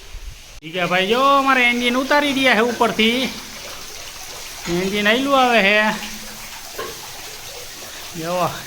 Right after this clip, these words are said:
એન્જિન આયલું આવે છે ને હમણાં મૂકી દઈશું આ પેટી માથે. ને આપણે જો આ રીતે ફિટિંગ કરેલું છે. બસ લે જીગા. આ રીતે પાણીની આવક છે. આપણે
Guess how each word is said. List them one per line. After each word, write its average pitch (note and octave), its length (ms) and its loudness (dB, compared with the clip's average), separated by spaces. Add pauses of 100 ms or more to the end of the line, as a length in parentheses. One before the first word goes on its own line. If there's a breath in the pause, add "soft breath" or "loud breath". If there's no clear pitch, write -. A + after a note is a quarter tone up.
(100)
એન્જિન F3+ 300 -4
આયલું G#3+ 380 2
આવે G3+ 140 4
છે F#3 180 4
ને F3+ 80 0
હમણાં F3 220 -2
મૂકી G#3+ 220 -4
દઈશું F#3+ 320 -2
આ F3 80 2
પેટી F3+ 300 -2
માથે. F3 460 2 (840)
ને D3+ 60 -4
આપણે D3+ 240 0
જો F3 120 2
આ E3+ 100 2
રીતે E3+ 220 -2
ફિટિંગ E3+ 340 -4
કરેલું F#3 300 0
છે. E3 300 4 (1000)
બસ G3+ 180 6
લે A#3 140 6
જીગા. A3 300 4 (840)
આ D#3+ 120 0
રીતે E3 200 -2
પાણીની F3 420 -2
આવક G3 320 2 (140)
છે. F3 320 4
આપણે - 1900 -6